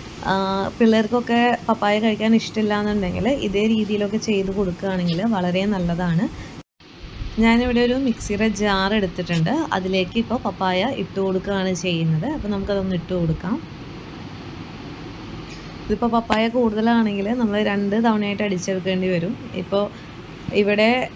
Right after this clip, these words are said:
ഞാനൊരു പപ്പായ എടുത്തുകൊണ്ട് തന്നെ ഇത് കൂടുതലുണ്ട്. ഞാനപ്പോൾ ഒരു, ആദ്യം ഒരു തവണ അടിച്ചെടുത്തതിന് ശേഷം വീണ്ടും രണ്ടാമത് അടിച്ചെടുക്കുന്നുണ്ട്. അപ്പോൾ നമ്മൾ പപ്പായ ഇട്ട് കൊടുക്കാം. അതിനുശേഷം ഞാനിവിടെ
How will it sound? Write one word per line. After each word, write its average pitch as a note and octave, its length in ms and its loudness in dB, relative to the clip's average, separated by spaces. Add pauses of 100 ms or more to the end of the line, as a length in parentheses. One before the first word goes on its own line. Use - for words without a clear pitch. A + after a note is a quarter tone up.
(300)
ഞാനൊരു A3+ 280 4
പപ്പായ A3 360 0
എടുത്തുകൊണ്ട് G#3 400 0
തന്നെ G#3 340 0
ഇത് G3+ 160 -2
കൂടുതലുണ്ട്. G3 640 0
ഞാനപ്പോൾ G3+ 440 0
ഒരു, G#3 300 2 (340)
ആദ്യം G#3 380 0
ഒരു G#3+ 120 2
തവണ G#3 260 2
അടിച്ചെടുത്തതിന് G3 680 0
ശേഷം G#3+ 580 -2
വീണ്ടും G3 340 0
രണ്ടാമത് F#3+ 420 0
അടിച്ചെടുക്കുന്നുണ്ട്. F#3 840 0 (500)
അപ്പോൾ G3 140 -4
നമ്മൾ G#3+ 260 2
പപ്പായ G3+ 440 0 (100)
ഇട്ട് G3 260 -2
കൊടുക്കാം. F3+ 480 0 (3500)
അതിനുശേഷം A3+ 760 2
ഞാനിവിടെ G3+ 400 2